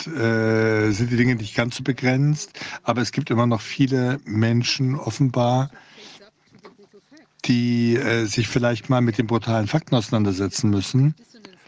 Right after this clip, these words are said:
Es ist eine Frage von kognitiver Dissonanz, die wir da sehen, s-, da die Propaganda so stark ist. Und es ist, äh,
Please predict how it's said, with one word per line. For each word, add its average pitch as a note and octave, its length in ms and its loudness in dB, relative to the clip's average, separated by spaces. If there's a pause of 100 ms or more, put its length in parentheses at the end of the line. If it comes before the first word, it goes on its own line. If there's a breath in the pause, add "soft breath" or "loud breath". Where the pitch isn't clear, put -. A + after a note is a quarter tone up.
(720 loud breath)
Es - 60 -4
ist A2+ 80 2
eine A#2+ 160 0
Frage B2 260 -2
von A#2 140 -4
kognitiver A#2+ 480 -2
Dissonanz, B2+ 540 0
die A2+ 120 0
wir A2+ 80 2
da G2+ 160 0
sehen, G#2+ 500 0 (2000 loud breath)
s-, - 260 -12 (320)
da A#2 200 0
die A#2 180 2
Propaganda A#2+ 680 0
so A2 160 2
stark B2+ 560 0
ist. A#2+ 520 -2 (1800 loud breath)
Und A2 400 0
es G#2+ 300 -4
ist, - 320 -4
äh, G#2+ 600 -2